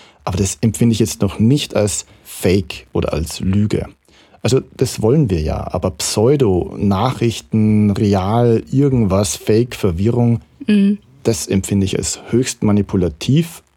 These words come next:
Speaker 1: und für mich sind Influencer nicht am Radar, wenn ich mir Werbung ausdenke.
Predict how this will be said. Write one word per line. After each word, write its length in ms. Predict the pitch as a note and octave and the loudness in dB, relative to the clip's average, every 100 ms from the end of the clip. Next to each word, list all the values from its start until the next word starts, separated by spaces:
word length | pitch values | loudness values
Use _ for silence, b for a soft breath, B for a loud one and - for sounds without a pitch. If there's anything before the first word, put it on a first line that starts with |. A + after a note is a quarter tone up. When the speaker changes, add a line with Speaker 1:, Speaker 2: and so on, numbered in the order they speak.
| - | -2
Speaker 1:
und 560 | G#2 G#2 G#2 F#2+ - - _ - | 0 2 2 -2 -12 -20 _ -8
für 280 | - - | -4 2
mich 260 | F#2+ A2 - | 2 2 0
sind 160 | G#2 F#2 | -2 0
Influencer 880 | A#2 - A2 F#2+ F#2 G#2 F#2+ F2+ - b b | 0 2 2 2 0 2 2 0 -4 b b
nicht 400 | G#2 B2 C#3+ - | 0 2 0 0
am 120 | A#2+ | 0
Radar, 520 | G#2+ G2+ F#2+ F#2+ A2 G#2+ | 2 2 2 2 2 0
wenn 160 | G2 | 0
ich 280 | - G2+ - | 0 -4 -2
mir 300 | G2 F#2+ F#2 - | 0 2 0 -2
Werbung 420 | E2 F#2+ - - | -2 -2 -4 -6
ausdenke. 520 | - - - - - | -8 -8 -8 -8 -12